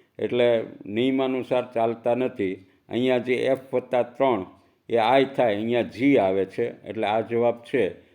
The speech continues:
એ નિયમાનુસાર ચાલતું, અ, પદ નથી, અલગ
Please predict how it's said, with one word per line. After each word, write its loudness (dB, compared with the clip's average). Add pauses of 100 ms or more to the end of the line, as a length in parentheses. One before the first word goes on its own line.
(160)
એ 2
નિયમાનુસાર -2
ચાલતું, -4 (360)
અ, -2
પદ -2
નથી, -4 (120)
અલગ 0